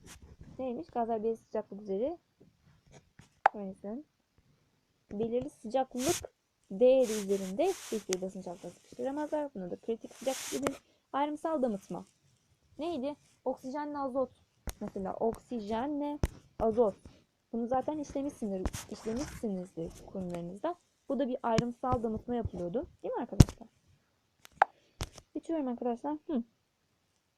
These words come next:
Hangisi akışkan özelliğine sahiptir? Yalnız iki olacak.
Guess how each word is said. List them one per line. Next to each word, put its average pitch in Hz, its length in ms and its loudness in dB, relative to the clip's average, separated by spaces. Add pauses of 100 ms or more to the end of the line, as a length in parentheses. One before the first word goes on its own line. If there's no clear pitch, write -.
(1600)
Hangisi 269 600 -2
akışkan 247 360 -6
özelliğine 214 400 -2
sahiptir? 233 640 -4 (420)
Yalnız 254 320 0
iki 208 200 -4
olacak. 226 340 -2